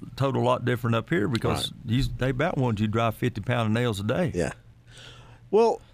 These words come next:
Speaker 2: w-, another thing I thought of, too, and I thought of this after I talked to the pe-, person, was a good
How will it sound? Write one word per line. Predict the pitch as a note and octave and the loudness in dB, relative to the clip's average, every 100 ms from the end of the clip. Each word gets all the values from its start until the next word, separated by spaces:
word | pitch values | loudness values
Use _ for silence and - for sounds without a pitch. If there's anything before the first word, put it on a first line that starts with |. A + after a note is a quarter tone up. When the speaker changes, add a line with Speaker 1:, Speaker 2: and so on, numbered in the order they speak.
| - | -4
Speaker 2:
w-, | E3+ C#3 | 0 2
another | F#3+ A3+ E4 E4 | 4 4 6 6
thing | F#3 D#3+ | 4 4
I | F3 | 4
thought | - C#3 B2 G#2+ | 4 4 4 4
of, | A2 G#2 G2 | 4 2 0
too, | - C#3 B2 F#2 F#2+ F#2+ F2+ - | 0 4 6 4 2 0 0 -2
and | F2+ A2+ | 0 0
I | |
thought | A#2 C#3 | 2 2
of | A2+ | 2
this | G#2 | 2
after | F#2+ G#2 - | 2 2 2
I | F#2+ | 0
talked | - G2 - | 0 -2 -4
to | E2+ | -6
the | E2 | -6
pe-, | G2+ E2+ | -4 -4
person, | - G#2+ - - - | -2 -2 -2 -6 -8
was | E2 - - - - - - - - - - - | -10 -10 -20 -20 -20 -20 -20 -20 -20 -20 -16 -4
a | B2+ | -2
good | A#2 D3+ E3 | 2 4 2